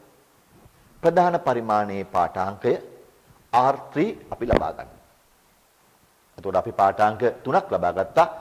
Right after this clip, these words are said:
ආර් වන්, ආර් ටූ හා ආර් ත්‍රී. අපේ සිද්ධාන්තය තමයි වර්තනාංකය සමානයි සත්‍ය ගැඹුර බෙදීම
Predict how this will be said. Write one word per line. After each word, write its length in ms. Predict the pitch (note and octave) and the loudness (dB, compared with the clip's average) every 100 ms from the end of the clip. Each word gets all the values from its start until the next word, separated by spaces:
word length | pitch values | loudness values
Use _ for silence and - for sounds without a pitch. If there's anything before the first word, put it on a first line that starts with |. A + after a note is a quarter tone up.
| - - | -18 -6
ආර් 240 | F2 F2+ | 0 0
වන්, 240 | F#2 G#2+ F3+ - - - _ | 0 0 -2 -6 -20 -20 _
ආර් 260 | G#2 A2+ | 4 4
ටූ 300 | A2 - C3+ | 2 -2 -4
හා 240 | D#3+ G2 B2 | 0 0 0
ආර් 240 | - D#2+ E2+ | -2 -4 -4
ත්‍රී. 200 | - - - - - _ - - _ _ _ _ _ _ _ _ _ - - - | -10 -20 -20 -20 -20 _ -20 -20 _ _ _ _ _ _ _ _ _ -20 -20 -6
අපේ 140 | - | -4
සිද්ධාන්තය 640 | G3 E3 F3 A3 G#3 F3+ B2+ | 0 0 2 4 4 4 0
තමයි 300 | A2 G#2 C#3 - - _ _ _ _ _ _ - - - _ - | 2 0 -2 -8 -20 _ _ _ _ _ _ -20 -20 -20 _ -2
වර්තනාංකය 760 | F#2+ F#2+ A2 G#2 G2 G2+ G#2+ | 0 0 0 0 0 0 -4
සමානයි 520 | - A#2+ B2 C3 F3+ - - - - _ - | -2 0 2 2 0 -6 -14 -20 -20 _ -2
සත්‍ය 360 | D3+ D3+ - C3 | -2 0 0 -2
ගැඹුර 300 | F#2+ F2 F#2+ | -2 -4 -2
බෙදීම 380 | G2+ A2 A#2+ | -2 -2 -2